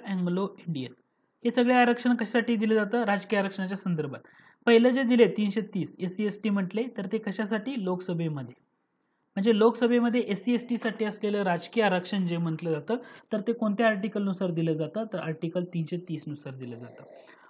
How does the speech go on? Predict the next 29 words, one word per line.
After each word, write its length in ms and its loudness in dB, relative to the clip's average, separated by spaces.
आता 180 0
अँग्लो 260 6
इंडियनच्या 320 6
पुढे 180 2
इथं 160 0
काय 180 2
लिहायचं? 300 0
लगेच 340 0
लोकसभा 460 -4
लिहून 240 -6
घ्यायचं. 400 -20
ओके, 220 -6
काय 180 -2
लिहून 200 0
घ्यायचं? 260 -4
लोकसभा. 440 -6
म्हणजे 220 4
राजघटनेतलं 720 2
जे 140 2
तीनशे 340 0
एकतीस 320 -2
आर्टिकल 400 0
आहे, 100 0
हे 420 0
अँग्लो 280 0
इंडियनसाठी 680 2
लोकसभेमध्ये 580 2
असणाऱ्या 380 0
आरक्षणाच्या 500 -2